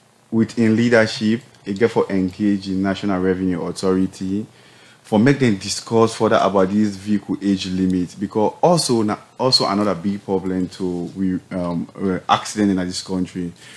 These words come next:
because most of them vehicle already can, and how on earth you go bring nineteen ninety-eight motor car, nineteen ninety-nine motor car na salon? Most of them not even good for the road.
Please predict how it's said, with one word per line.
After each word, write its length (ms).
because 300
most 300
of 80
them 160
vehicle 300
already 200
can, 160
and 220
how 380
on 180
earth 260
you 80
go 60
bring 200
nineteen 300
ninety-eight 540
motor 220
car, 420
nineteen 360
ninety-nine 500
motor 180
car 140
na 80
salon? 400
Most 220
of 100
them 100
not 120
even 240
good 180
for 160
the 100
road. 320